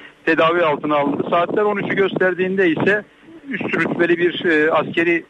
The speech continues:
yönetici buraya geldi ve sınırın bir noktasında geçişlere izin veril-, verildiğini duyurdu ve, ve ardından da dört bine yakın, e, Suriyeli, e, saatlerce bekledikleri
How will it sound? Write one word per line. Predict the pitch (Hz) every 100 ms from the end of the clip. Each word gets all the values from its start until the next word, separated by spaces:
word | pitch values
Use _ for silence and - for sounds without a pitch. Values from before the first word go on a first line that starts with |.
| -
yönetici | 147 151 151 - 135 -
buraya | - 131 123
geldi | 123 131 127 180 202 _ _
ve | 151 151 160 -
sınırın | - 156 160 170 - - -
bir | 175
noktasında | 160 - 160 - 151 160 190 - -
geçişlere | - 175 - - 175 190 185 -
izin | 175 175 185
veril-, | 165 156 160 170 - 156
verildiğini | 156 156 160 165 143 - - _ -
duyurdu | 147 139 208
ve, | 196 170 160
ve | 175
ardından | 165 156 160 180 151 135
da | 185 196 - - 190
dört | 180 -
bine | 160
yakın, | 151 139 - 156 147 143
e, | 135 131
Suriyeli, | - 123 123 127 135 180 - - _ -
e, | 139 135
saatlerce | 156 147 - 160 147 - 139 135
bekledikleri | 143 139 143 139 - 143 151